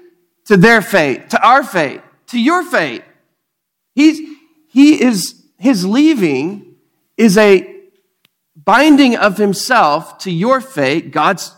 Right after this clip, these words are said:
holy and righteous judgment, so that you could get his fate of blessing by the Father. "A well done, good and faithful servant."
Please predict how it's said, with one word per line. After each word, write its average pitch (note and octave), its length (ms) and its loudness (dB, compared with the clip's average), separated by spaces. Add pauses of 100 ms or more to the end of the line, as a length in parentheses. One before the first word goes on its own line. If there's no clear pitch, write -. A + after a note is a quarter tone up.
(140)
holy F3+ 380 2
and D#3+ 120 2
righteous F3 400 -2
judgment, E3+ 720 -6 (560)
so G#3 240 -8
that F#3 200 -4
you G#3+ 180 -6
could G3 200 -10
get G3+ 220 -6 (260)
his C4+ 360 -6
fate B2+ 420 -8 (460)
of E3+ 240 -10
blessing F#3+ 760 -4 (600)
by F#3 100 -2
the F#3+ 100 -6
Father. G#3 640 -2 (680)
"A D#3+ 80 0
well G#3+ 260 4
done, G3 360 0
good G3 160 0
and G3 140 -4
faithful G3 420 -4
servant." F#3 560 -6